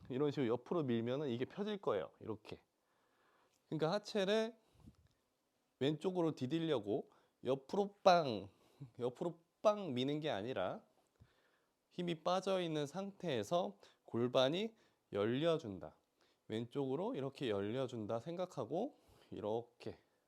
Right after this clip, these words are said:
그러면 자연스럽게 이 동작이 생깁니다. 레깅 동작이 이렇게 생긴다는 거죠. 들어있는 손이 일단 첫 번째로 빠져야 되고요, 힘이. 그 다음에 왼쪽 골반을 자연스럽게 열어주시면 이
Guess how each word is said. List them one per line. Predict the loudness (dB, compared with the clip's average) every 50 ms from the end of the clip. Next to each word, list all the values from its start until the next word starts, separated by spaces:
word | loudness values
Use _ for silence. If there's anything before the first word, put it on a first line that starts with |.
| _ _ _ _ _ _ _ _ _ _ _ _ _ _
그러면 | -6 -2 -2 -2 0
자연스럽게 | 2 2 4 4 4 2 0 -2 -2 -4 -4 -2 -2 0 -2 -2 -4 -6
이 | -4 -4 -4 -4 -6 -6
동작이 | -6 -6 -4 -2 -2 -4 -2 -4 -4 -6 -8 -10 _ _ _ _ _ _ _ _ _ _ _
생깁니다. | -6 -4 -4 -4 -2 -2 -4 -4 -4 -4 -6 -6 -10 _ _ _ _ _
레깅 | -8 -6 -4 -4 -4 -4
동작이 | -4 -2 0 2 2
이렇게 | 2 0 -2 -4
생긴다는 | -6 -4 -6 -4 -4 -4 -2 0 0 0 0 -2
거죠. | -4 -6 -4 -2 -2 -2 -2 -6 -12 _ _ _ _ _ _ _
들어있는 | -2 2 4 6 6 6 4 4 2 2 2
손이 | 2 0 0 0 2 2 2 0 0
일단 | -4 -4 -2 -2 -2 -2
첫 | -4 -4 -2
번째로 | -2 -2 0 2 2 2 2
빠져야 | 4 4 4 4 4 4 2 2 2
되고요, | 2 0 -2 -2 -2 -4 -4
힘이. | -4 -6 -6 -6 -6 -8 -8 -10 -14 _ _ _ -20 -20 _ _ _ _ _ _ _
그 | -6 0
다음에 | 2 4 4 4 4 4 4 4
왼쪽 | 4 2 0 0 -2 -2 -2 0
골반을 | 0 2 4 2 4 4 2 2 0 -4
자연스럽게 | -4 -4 -2 0 0 -2 -4 -6 -8 -10 -4 -2 0 2
열어주시면 | 2 4 4 2 2 0 -2 -6 -8 -6 -6 -4 -2 -2 -4 -4 -8 _ _ _ _ _ _ _ _ -10
이 | -8 -8 -8